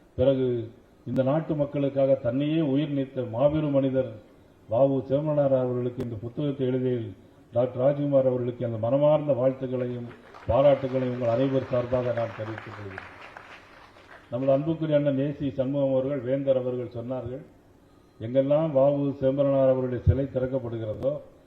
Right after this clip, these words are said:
அங்கெல்லாம் முதல்ல பேசும்போது ரெண்டு லட்சம் ரூபாய் கொடுப்பேன் என்று சொன்னார்கள். பிறகு முடிக்கும்போது மூன்று லட்சம் ரூபாய் என்று சொல்லியிருக்கிறார்கள்.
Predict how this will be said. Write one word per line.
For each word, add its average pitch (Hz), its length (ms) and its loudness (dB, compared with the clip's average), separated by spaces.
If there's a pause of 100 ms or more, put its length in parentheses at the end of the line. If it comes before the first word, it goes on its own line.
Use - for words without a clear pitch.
(240)
அங்கெல்லாம் 131 480 0 (320)
முதல்ல 147 380 -4
பேசும்போது 147 520 -2
ரெண்டு 131 240 -4
லட்சம் 135 240 -2
ரூபாய் 135 220 0
கொடுப்பேன் 123 300 -4
என்று 117 140 -10
சொன்னார்கள். 110 460 -8 (680)
பிறகு 170 420 2 (240)
முடிக்கும்போது 165 580 0 (100)
மூன்று 165 300 0
லட்சம் 139 280 -2
ரூபாய் 143 240 4
என்று 131 180 -2
சொல்லியிருக்கிறார்கள். 110 840 -2